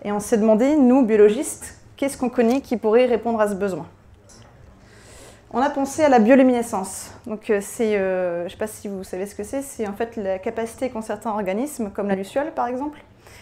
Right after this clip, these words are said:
à faire naturellement de la lumière. Et on s'est dit, ben, c'est génial ça,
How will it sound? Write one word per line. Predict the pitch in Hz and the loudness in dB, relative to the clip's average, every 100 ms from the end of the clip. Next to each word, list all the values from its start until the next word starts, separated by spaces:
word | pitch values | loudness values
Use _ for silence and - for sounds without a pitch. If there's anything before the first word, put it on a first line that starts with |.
| - - | -20 -4
à | 220 | -2
faire | 220 262 | 0 -2
naturellement | 240 233 262 226 | -2 0 2 2
de | 254 | 4
la | 233 | 2
lumière. | 214 185 95 - - _ _ - - - _ - - | 2 -2 -6 -14 -20 _ _ -20 -20 -20 _ -12 2
Et | 226 285 | 4 4
on | 240 | -2
s'est | 233 240 | -4 -2
dit, | 196 311 | 0 0
ben, | 269 190 180 180 170 175 | 0 -2 -2 -6 -8 -10
c'est | 175 - | -12 -10
génial | 180 190 320 | -10 -8 -10
ça, | - 294 | -10 -10